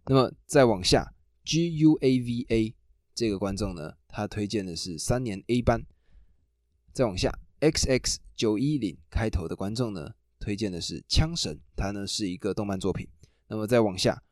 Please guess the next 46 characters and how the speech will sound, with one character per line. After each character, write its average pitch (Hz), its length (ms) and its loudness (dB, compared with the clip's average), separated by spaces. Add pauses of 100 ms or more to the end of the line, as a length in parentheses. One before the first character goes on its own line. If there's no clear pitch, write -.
(160)
，Y 139 280 6
U 135 280 2
L 107 240 -2
U 117 160 -2
N 110 160 -2
的 101 160 -6
这 95 140 -8
个 85 100 -6
观 110 180 -2
众 139 220 -4
推 160 160 2
荐 180 160 2
的 117 160 -2
是 - 240 -8
《驱 - 340 -4
魔 123 200 -6
面 90 200 -8
馆》， - 200 -4
它 120 100 0
是 131 120 2
一 123 40 2
部 123 80 2
韩 113 260 0
剧。 - 260 -4 (260)
那 110 100 0
里 104 140 2
面 107 160 0
呢， 95 120 -4
讲 92 220 -6
到 107 160 2
的 95 120 -2
是， 92 580 -6
我 - 80 -18
没 101 120 -6
记 123 140 -2
错 117 140 -2
的 92 80 -6
话， 104 160 -4 (320)
一 135 100 2
群 104 320 -2
有 95 180 0
超 143 260 2
能 113 180 0
力 139 140 6
的 92 100 -2
人， 76 200 -4